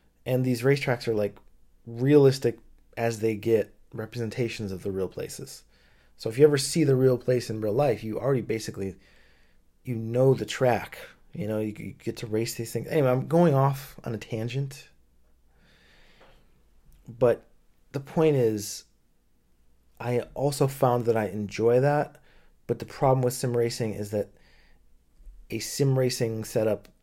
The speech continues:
also takes up a lot of space. It dominates the space. Like, it's, like, the only thing in the space, you know? And then there's one little chair that I,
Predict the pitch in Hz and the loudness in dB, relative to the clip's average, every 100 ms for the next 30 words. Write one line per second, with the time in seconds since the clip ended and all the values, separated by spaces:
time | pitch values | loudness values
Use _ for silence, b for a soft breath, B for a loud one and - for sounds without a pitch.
0 | - 107 120 - 113 - 104 110 101 101 | -12 -6 -4 -4 -4 -4 -6 -8 -6 -4
1 | 95 - 120 92 - 110 101 90 101 92 | -4 -4 -4 -4 -6 -14 -10 -6 -6 -4
2 | 95 90 - - 104 98 - - - _ | -6 -8 -14 -10 -6 -8 -10 -18 -20 _
3 | _ _ _ _ _ _ _ _ _ _ | _ _ _ _ _ _ _ _ _ _
4 | _ _ _ - 98 98 - _ _ _ | _ _ _ -12 -10 -10 -12 _ _ _
5 | - 120 - - 113 - 113 120 123 117 | -8 -8 -4 -2 -2 -2 -2 0 0 -2
6 | 107 123 107 104 - 110 107 - - - | -2 -4 -2 -6 -6 -4 -4 -6 -18 -20
7 | _ _ _ _ _ _ _ _ _ - | _ _ _ _ _ _ _ _ _ -12
8 | 104 101 98 101 - b b b b b | -8 -6 -6 -10 -20 b b b b b
9 | b b b b b b _ _ - 143 | b b b b b b _ _ -6 4
10 | 160 147 147 139 160 170 165 160 160 170 | 6 6 6 4 4 6 4 2 2 4
11 | 156 156 156 156 151 | 8 8 8 6 2